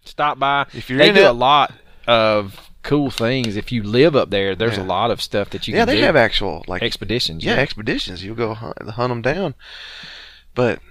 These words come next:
Speaker 2: you ain't gonna find nothing with forty fucking people running around in the woods. But
Speaker 1: Hollering and screaming with
Speaker 2: <laughs>
Speaker 1: flashlights.
Speaker 2: So, all right, well, let's wrap this up. And, uh,
Speaker 1: We
Speaker 2: just,
Speaker 1: already started off with our theory, so
Speaker 2: just
Speaker 1: we won't bore
Speaker 2: Bigfoot's
Speaker 1: you with
Speaker 2: real.
Speaker 1: that.
Speaker 2: He's
Speaker 1: Yeah.
Speaker 2: real.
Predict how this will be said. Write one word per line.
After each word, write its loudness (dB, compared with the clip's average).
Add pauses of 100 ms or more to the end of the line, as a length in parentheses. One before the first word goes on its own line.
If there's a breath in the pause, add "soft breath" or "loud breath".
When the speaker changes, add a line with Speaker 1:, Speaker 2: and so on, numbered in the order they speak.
(540 soft breath)
Speaker 2:
you -6
ain't -6
gonna -10
find -2
nothing -8
with -16
forty -6
fucking -8
people -10
running -8
around -8
in -12
the -14
woods. -12 (200)
But -2
Speaker 1:
Hollering 2
and -8
screaming -6
with 6
Speaker 2:
<laughs> -
Speaker 1:
flashlights. 0 (200)
Speaker 2:
So, -4
all 4
right, -4
well, 0
let's -2
wrap 2
this -8
up. -8 (160)
And, -8
uh, -8 (840 soft breath)
Speaker 1:
We -2
Speaker 2:
just, 4
Speaker 1:
already 6
started 6
off 8
with 2
our 4
theory, 0
so -2
Speaker 2:
just 0
Speaker 1:
we 2
won't 2
bore 4
Speaker 2:
Bigfoot's 2
Speaker 1:
you 0
with 0
Speaker 2:
real. 2
Speaker 1:
that. -4 (180)
Speaker 2:
He's -2
Speaker 1:
Yeah. -6
Speaker 2:
real. -8